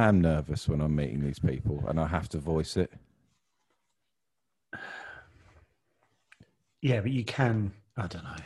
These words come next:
Speaker 2: Fucking hell.
Speaker 1: Can, what, can not?
Speaker 2: Yeah. <laughs>
Speaker 1: You choo-, you choose to do that
Speaker 2: Oh,
Speaker 1: for
Speaker 2: man. Oh, no. Sorry.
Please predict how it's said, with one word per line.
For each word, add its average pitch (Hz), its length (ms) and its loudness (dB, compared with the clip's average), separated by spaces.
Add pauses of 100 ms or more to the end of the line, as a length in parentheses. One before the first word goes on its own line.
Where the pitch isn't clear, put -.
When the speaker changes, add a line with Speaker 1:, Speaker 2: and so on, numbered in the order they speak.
(140)
Speaker 2:
Fucking - 480 -18
hell. 80 220 -16 (200)
Speaker 1:
Can, 95 360 6
what, 87 260 0
can 90 320 4
not? - 340 2 (560)
Speaker 2:
Yeah. 143 280 6
<laughs> - 40 -2 (180)
Speaker 1:
You - 220 6
choo-, - 340 2
you 101 140 6
choose 104 400 6
to - 80 0
do 82 240 4
that 80 240 4
Speaker 2:
Oh, 196 220 6
Speaker 1:
for - 40 4
Speaker 2:
man. 170 380 2 (140)
Oh, 147 180 -4 (140)
no. 135 160 -4 (680)
Sorry. 101 320 -4